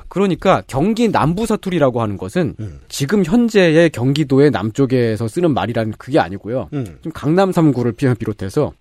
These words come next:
Speaker 1: 한강보다 남쪽에 있는 그쪽 지역에서 쓰는 말을 경기 남부 사투리라고 해요.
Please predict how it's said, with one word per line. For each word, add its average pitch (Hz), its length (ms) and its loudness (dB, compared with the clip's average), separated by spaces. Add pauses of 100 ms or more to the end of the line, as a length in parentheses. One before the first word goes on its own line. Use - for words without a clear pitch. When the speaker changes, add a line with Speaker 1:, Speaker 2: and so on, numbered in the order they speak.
(180)
Speaker 1:
한강보다 208 760 0
남쪽에 139 520 0
있는 113 400 -4 (360)
그쪽 226 380 -2
지역에서 202 340 2
쓰는 220 320 0
말을 123 280 4
경기 139 300 0
남부 117 260 -2
사투리라고 120 520 -6
해요. 101 340 -6